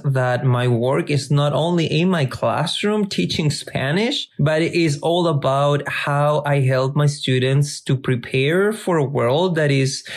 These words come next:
very complex, um, in which there's more division today rather than, uh, a space that is more equitable, and, um, and exchanging ideas in, with a multidisciplinary lens was very helpful for me.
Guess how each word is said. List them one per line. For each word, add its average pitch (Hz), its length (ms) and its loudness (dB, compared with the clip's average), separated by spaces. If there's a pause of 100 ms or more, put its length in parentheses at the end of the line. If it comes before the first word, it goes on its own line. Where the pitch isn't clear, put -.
(220)
very 139 340 0
complex, 127 1080 -2 (460)
um, 131 640 2 (100)
in 147 320 2
which 143 380 0
there's 143 400 0
more 139 460 2
division 131 800 0
today 185 380 0
rather 143 520 0
than, 135 540 0
uh, 123 380 -2
a - 60 0
space 131 800 0
that 131 180 0
is 123 140 -2
more 123 220 2
equitable, 151 720 0 (420)
and, 135 480 2
um, 123 640 2 (420)
and 160 160 0
exchanging 202 500 0
ideas 151 540 0
in, 170 340 0
with 151 140 2
a 160 40 2
multidisciplinary 147 1500 2
lens 131 480 0
was 143 200 0
very 127 260 0
helpful 123 420 -2
for 120 240 -6
me. 123 320 -6